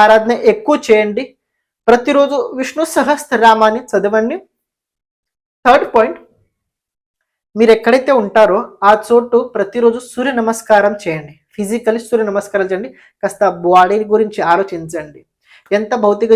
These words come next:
జీవితంలో ఆలోచిస్తారు, ఎంత మీరు కుటుంబం పట్ల ఇది చేసినా కూడా మనకంటూ ఒక శరీరం ఉంది, దాని కాస్త ఆరోగ్యం అవసరము, అది మీరు ఇవ్వడానికి ప్రయత్నించండి. నేను డబ్బు గురించి ఒక మాట చెప్పాను, డబ్బు ఆగదని. ఎందుకంటే ఇక్కడ రవి,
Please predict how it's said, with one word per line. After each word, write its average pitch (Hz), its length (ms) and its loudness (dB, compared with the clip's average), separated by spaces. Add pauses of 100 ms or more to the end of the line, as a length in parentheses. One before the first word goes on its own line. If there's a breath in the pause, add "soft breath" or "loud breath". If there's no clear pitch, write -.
జీవితంలో 214 460 -2
ఆలోచిస్తారు, 190 600 -4
ఎంత 190 240 -6
మీరు 220 200 -2
కుటుంబం 196 400 -2
పట్ల 180 260 -2
ఇది 175 140 -12
చేసినా 185 360 -6
కూడా 175 320 -4 (400 soft breath)
మనకంటూ 247 480 0
ఒక 254 100 -2 (100)
శరీరం 208 440 0
ఉంది, 214 160 -6 (140)
దాని 185 260 0
కాస్త 202 220 -2 (320)
ఆరోగ్యం 214 460 4
అవసరము, 190 440 -2 (440 soft breath)
అది 180 200 0
మీరు 202 220 -2
ఇవ్వడానికి 180 440 -4 (220)
ప్రయత్నించండి. 160 760 -10 (400)
నేను 190 180 -4
డబ్బు 190 260 0
గురించి 247 200 -2
ఒక 254 180 -2
మాట 190 140 -2 (120)
చెప్పాను, 220 280 -4 (100)
డబ్బు 180 220 0
ఆగదని. 196 340 -2
ఎందుకంటే 185 420 -6 (240)
ఇక్కడ 214 180 2 (100)
రవి, 190 180 2